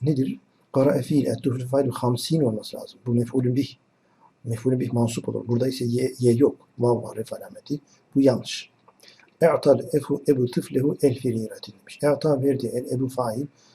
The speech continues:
"Tıflehu" mef'ulün bih birinci. "El fe" mef'ulün bih ikinci. Mef'ulün bih ikinci mef'ulün bih olduğuna göre üstün olması gerekir. Yanlış. "Vehebe selâsetün ve selâsûne bahisen fil mukteberi."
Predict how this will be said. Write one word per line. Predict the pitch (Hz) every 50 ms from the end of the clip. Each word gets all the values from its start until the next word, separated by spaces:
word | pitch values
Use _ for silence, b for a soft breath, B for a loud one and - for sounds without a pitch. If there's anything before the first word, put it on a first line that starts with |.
| b b
"Tıflehu" | - - 143 151 147 123 131 123
mef'ulün | 123 123 - - 135 131 120 123 123
bih | 117 107 113
birinci. | 120 135 123 123 113 110 113 147
"El | - 135 135 131 123
fe" | - 127 120
mef'ulün | 113 123 123 - 131 123 120 123
bih | 139 135 - -
ikinci. | - - 113 101 - - _ _ _ _ _ _ _ _ _ _ _ _ _ _ _ _ _ _ _ _ _ -
Mef'ulün | 123 110 120 123 120 120 120
bih | 127 135 131
ikinci | 117 - 143 135 120 156
mef'ulün | 185 175 - 147 135 127 123
bih | 123 120
olduğuna | 123 120 127 123 123
göre | 120 123 113 110 120
üstün | 117 - - 151
olması | 143 123 110 98 - 107
gerekir. | 104 107 101 101 -
Yanlış. | 107 - - 110 113 - - - - _ _ _ _ B B B B B B B B B B B B B B B B B B B B _ _ _ _ 120
"Vehebe | 117 127 127 165 185 185 175
selâsetün | - - 139 151 180 180 - 143 135 - 123 117 117
ve | 117
selâsûne | 117 - 120 123 123 110 - - 170 165 151 127 117 123 117 -
bahisen | 127 120 - - 117 - 123 113 110
fil | - 117 113 110
mukteberi." | 110 - - - 123 107 107 101 - -